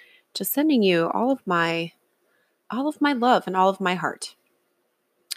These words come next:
Um, another week of working remotely has gone into the books. I love to work remotely, and I've worked remotely a lot at the job that I have, but I have never worked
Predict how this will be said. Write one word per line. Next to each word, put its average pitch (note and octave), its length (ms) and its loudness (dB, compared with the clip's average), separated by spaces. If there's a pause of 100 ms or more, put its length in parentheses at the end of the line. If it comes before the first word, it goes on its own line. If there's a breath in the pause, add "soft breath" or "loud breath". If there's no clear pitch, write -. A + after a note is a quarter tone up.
(400 loud breath)
Um, A#3 240 6
another C4 300 6
week D4 300 6
of G3 240 6
working A#3 380 4
remotely G#3+ 520 4
has G#3+ 200 0
gone G#3+ 640 4
into B3+ 340 4
the G3 80 0
books. - 680 4 (280)
I D4 360 4 (100)
love A3+ 240 4
to A3 80 -8
work F#3+ 200 2
remotely, F3+ 380 2
and F3+ 100 0
I've F3+ 120 -2
worked F3+ 240 -2
remotely F3+ 360 0
a D#3+ 80 2
lot F3+ 440 4 (360 loud breath)
at F#3 120 0
the F3+ 60 0
job F3 360 4
that E3+ 80 2
I E3 120 4
have, E3 420 2
but F3+ 180 2
I F#3+ 140 4
have F#3 220 0
never A#3+ 300 2
worked A#3 360 0